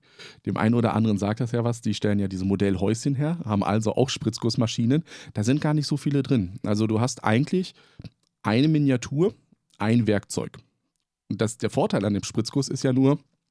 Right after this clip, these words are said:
dass das ständig geht. Also beim Faller war das auch da. Da standen die Maschinen irgendwo in der Ecke und dann hast du immer nur gehört, tsch, tsch, pk, ding, bum, raus.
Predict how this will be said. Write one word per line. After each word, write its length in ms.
dass 140
das 140
ständig 380
geht. 200
Also 140
beim 160
Faller 240
war 100
das 160
auch 180
da. 160
Da 100
standen 280
die 100
Maschinen 380
irgendwo 280
in 80
der 100
Ecke 240
und 440
dann 80
hast 140
du 60
immer 100
nur 100
gehört, 220
tsch, 100
tsch, 580
pk, 260
ding, 380
bum, 360
raus. 320